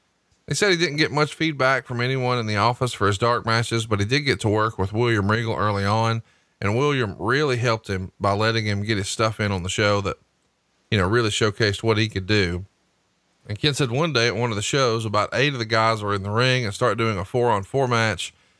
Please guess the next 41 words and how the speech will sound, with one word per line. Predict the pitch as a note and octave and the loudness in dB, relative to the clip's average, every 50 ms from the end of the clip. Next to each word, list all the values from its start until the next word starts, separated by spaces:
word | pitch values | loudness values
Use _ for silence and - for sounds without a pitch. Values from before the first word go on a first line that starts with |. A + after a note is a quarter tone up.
| _ _ - | _ _ -6
and | - G2 G#2 | -2 0 0
you | A#2+ D3 D#3+ | 2 2 0
and | C#3+ A#2+ | 0 0
Paul | A#2 B2 A2+ A#2 A#2+ | 0 0 0 2 2
Heyman | C3+ C#3+ E3 D#3 A#2+ A2 A2 | 2 0 0 0 0 -2 -2
come | - - A#2 A2 G#2 | 0 -2 0 0 2
down | G#2 G2+ G2+ A2 A2+ | 2 2 2 2 2
and | G#2 G2 - | 0 -2 -2
sit | - B2 G#2 | -2 -2 0
ringside, | D2+ F#2 A#2 C#3+ D#3+ C#3 - A2+ G2 G2 G2+ A2+ | 0 0 0 0 -2 -2 -2 0 2 2 2 0
and | A#2+ | -2
you're | G#2+ D2+ | -6 -8
talking | - - C#3 C#3+ D#3 - - A#2 | -4 -2 -2 -2 -2 -2 -2 -2
to | G#2+ | -2
each | G#2 G2+ - G#2 | -2 0 2 2
other | G#2 G#2 G#2+ A2 A#2 B2 | 2 2 2 2 2 2
and | A2+ G2 F#2+ F#2 - _ _ _ _ _ _ - | 2 0 -2 -6 -8 _ _ _ _ _ _ -6
kinda | - C3+ C3+ B2+ | -2 -2 -2 -2
watching | A2 G#2 A2 A#2+ B2+ C3+ - - A#2+ A2 A2 | -2 -4 -2 -2 -2 -4 -6 -8 -10 -8 -6
what | A2 A2+ - | -8 -8 -6
they're | - F2+ | -6 -6
doing | G2+ A#2 C#3 C#3+ B2 G#2+ | -4 -4 -4 -4 -4 -4
in | G#2 F#2 | -6 -8
the | F2+ F#2+ | -6 -6
ring. | A2 B2 C3 A2+ G2+ G#2 A2 G#2+ _ _ _ _ _ _ _ _ _ - - | -4 -4 -2 -4 -4 -6 -8 -12 _ _ _ _ _ _ _ _ _ -6 -2
After | A#2 B2+ B2+ - B2+ | -2 -2 -2 -2 -4
the | A2+ A2+ | -4 0
match, | C3 D#3 E3+ D3+ C#3 C3+ B2+ - - - - | 0 0 2 0 0 -2 -4 -8 -12 -10 -6
Heyman | A#2+ C3 D3+ E3 D#3 D3 B2+ | -4 -2 -2 -2 -4 -4 -2
called | C#3 C3 A#2+ A#2+ - | 0 0 0 0 -2
Ken | - C3 A#2 A2 | -2 -2 0 0
over | A#2 C3+ C3 G2+ G2+ G#2+ A2+ | 0 0 0 -2 -2 -4 -4
and | - F#2 G2+ | -4 -4 -2
asked | G2+ A2+ A#2 A2+ - | 0 0 0 -2 -4
him | A2 G2 | -6 -6
his | F#2 F#2+ F#2+ | -4 -4 -4
name | G2 A2 A2+ B2+ C#3 D#3+ E3+ E3+ - | -2 0 0 0 0 -2 -2 -4 -6
and | - G#2+ G2 | -6 -6 -4
who | G#2 G#2 | -4 -4
trained | F#2+ - - A#2+ B2+ C3+ D3 D3+ | -2 0 2 2 2 2 2 0
him. | D#3+ E3+ E3+ | -2 -4 -4